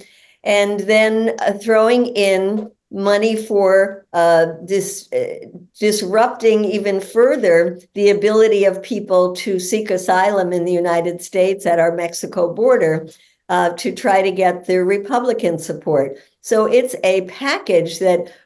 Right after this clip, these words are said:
quote, "has something for everyone and, uh, is a mess for, uh, the rest of us who look at this in, in horror." Um, so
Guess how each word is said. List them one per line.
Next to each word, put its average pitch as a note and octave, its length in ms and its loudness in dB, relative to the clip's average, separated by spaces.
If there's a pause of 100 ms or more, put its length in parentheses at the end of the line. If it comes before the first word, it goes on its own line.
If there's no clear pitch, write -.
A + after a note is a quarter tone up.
quote, A3 300 2
"has G#3 260 0
something A#3 420 0
for G3+ 180 0
everyone G3 760 0 (140)
and, F#3 440 0 (300)
uh, F3+ 340 0
is G#3 400 0
a F#3+ 280 2
mess G3 480 -2
for, F#3+ 500 0
uh, F3+ 380 0
the F#3 280 0
rest G#3 360 0
of B3+ 140 -2
us E3 260 0
who A#3 120 -2
look G3+ 240 -2
at - 140 -6
this G#3 260 -4
in, G3 260 -4
in F#3 180 -2
horror." G3 680 -2 (520)
Um, F#3 420 0
so F#3+ 640 2